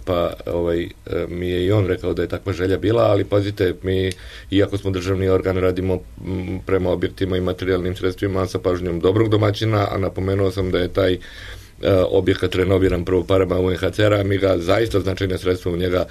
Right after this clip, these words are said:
održa-, u-, u-, ulažemo, situaciju smo u Banji Koviljači smirili i ni na koji način ne bi pristali da se taj centar izmesti. Nama će i kad napravimo novi centar trebati jedan takav mali kapacitet za ranjivu grupu, za,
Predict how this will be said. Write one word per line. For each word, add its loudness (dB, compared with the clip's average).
održa-, 2
u-, 2
u-, 6
ulažemo, 4
situaciju 0
smo 0
u 0
Banji 0
Koviljači -2
smirili 0
i 2
ni 0
na 2
koji 0
način -2
ne -2
bi -8
pristali -2
da -2
se -12
taj -2
centar -4
izmesti. 0
Nama 2
će 0
i 0
kad 0
napravimo 2
novi 4
centar -4
trebati 2
jedan 4
takav 0
mali 4
kapacitet 0
za 4
ranjivu 2
grupu, 2
za, 4